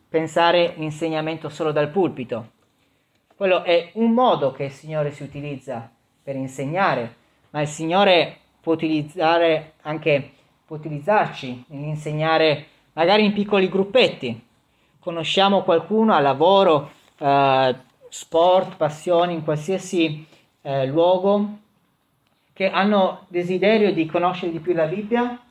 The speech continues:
ci si può ritrovare nelle case per studiare insieme la Bibbia, questo è un altro modo. O anche a tu per tu, eh, parlare, insegnare in questo modo. Dei fratelli, delle sorelle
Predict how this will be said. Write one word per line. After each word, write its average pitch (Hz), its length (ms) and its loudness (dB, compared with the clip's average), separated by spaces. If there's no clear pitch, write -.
ci - 120 -20
si 196 140 -8
può 196 120 0
ritrovare 190 480 2
nelle 170 240 2
case 190 380 2
per 151 180 0
studiare 170 460 2
insieme 165 340 0
la 160 100 6
Bibbia, 156 380 0
questo 175 300 -4
è - 20 -2
un 170 60 2
altro 160 240 -2
modo. 160 400 0
O 247 80 -4
anche 240 180 2
a 208 80 2
tu 214 140 -2
per 202 220 0
tu, 170 280 2
eh, 147 260 -4
parlare, 156 840 0
insegnare 156 540 -4
in 156 80 -6
questo 156 300 -4
modo. 156 480 -2
Dei 151 140 -6
fratelli, 156 520 2
delle 143 200 0
sorelle 147 720 2